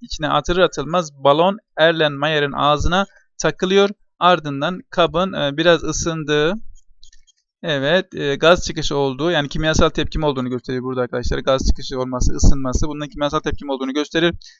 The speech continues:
Balonun şiştiği ve, e, kabın dibinde beyaz, e, çökelti oluşması gözleniyor. Burada tamamen kimyasal tepkime ile ilgili bir durum anlatılıyor. Evet, üçüncü durumda gaz çıkışı bittikten sonra balonun ağzı bağlanarak kaptan alınıyor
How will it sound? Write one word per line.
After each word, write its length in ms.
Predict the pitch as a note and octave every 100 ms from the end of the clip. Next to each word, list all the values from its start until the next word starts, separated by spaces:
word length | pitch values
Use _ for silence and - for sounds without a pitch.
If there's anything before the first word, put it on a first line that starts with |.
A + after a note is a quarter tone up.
| _ D#3+
Balonun 260 | E3+ E3+
şiştiği 440 | F3 F3 - F#3 F3
ve, 60 |
e, 460 | F#3 D3 C#3 C3+ C3 -
kabın 380 | D#3 D#3 F3 E3
dibinde 460 | D3 D3+ F3+ D#3
beyaz, 500 | C#3+ D#3+ F3+ E3 -
e, 180 | C3+ C3+ -
çökelti 540 | D#3+ D3 D3+ C#3+ F3
oluşması 600 | D#3 C#3 - C3 F#3+ A3+ - - - _ F#3+
gözleniyor. 380 | F3 D#3+ C3
Burada 140 | F3+ F3
tamamen 460 | G3+ G3+ D3+ F#3+
kimyasal 420 | G3+ E3 D#3+ D#3 D#3+
tepkime 340 | D3+ - C3
ile 100 | B2
ilgili 200 | C#3 F3
bir 40 |
durum 200 | E3 E3
anlatılıyor. 600 | D3+ C#3 B2+ - C3+ C3 - - - - _ _ _ _ B3+
Evet, 180 | A3 -
üçüncü 380 | F#3+ - A3+ A3+
durumda 240 | A3 G#3+
gaz 260 | F#3+ G#3+ F#3+
çıkışı 260 | G3 G3
bittikten 340 | F#3 - - G3+
sonra 240 | G3 F3+
balonun 260 | F3 F#3+ F#3
ağzı 320 | F3 F3 D#3+
bağlanarak 500 | E3 F3 F3 E3 F3
kaptan 320 | E3+ D#3 D3+
alınıyor 520 | C#3+ E3+ F#3 F#3+ G3